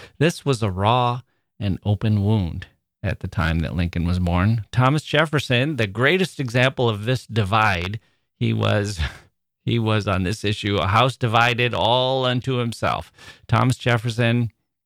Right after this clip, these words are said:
was the president when Lincoln was born.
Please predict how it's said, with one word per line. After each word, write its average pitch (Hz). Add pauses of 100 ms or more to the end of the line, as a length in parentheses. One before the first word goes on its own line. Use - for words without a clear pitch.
(200)
was 110
the 117
president 127 (100)
when 110
Lincoln 92
was 90
born. 85